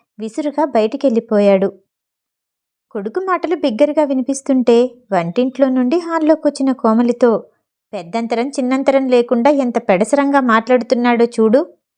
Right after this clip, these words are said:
అన్నాను నేను కోపంగా. "వాడన్న దాంట్లోనూ నిజం ఉంది కదండీ. ఆరు నెలల క్రితం ప్లాస్మా టీవీ కొన్నారని చెప్పగానే ఫ్రెండ్స్తో కలిసి సరదాగా అందులో క్రికెట్ మ్యాచ్లు చూడొచ్చని వాడు ఆశపడ్డాడు.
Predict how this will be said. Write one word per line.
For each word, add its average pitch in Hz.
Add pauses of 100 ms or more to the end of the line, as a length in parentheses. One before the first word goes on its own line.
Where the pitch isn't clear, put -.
(220)
అన్నాను 208
నేను 226 (260)
కోపంగా. 214 (720)
"వాడన్న 180
దాంట్లోనూ 262
నిజం 294
ఉంది 262
కదండీ. 214 (280)
ఆరు 226
నెలల 214
క్రితం 320
ప్లాస్మా 294
టీవీ 285
కొన్నారని 247
చెప్పగానే 226 (280)
ఫ్రెండ్స్తో 202
కలిసి 240
సరదాగా 294
అందులో 262
క్రికెట్ 240
మ్యాచ్లు 262
చూడొచ్చని 240
వాడు 285
ఆశపడ్డాడు. 220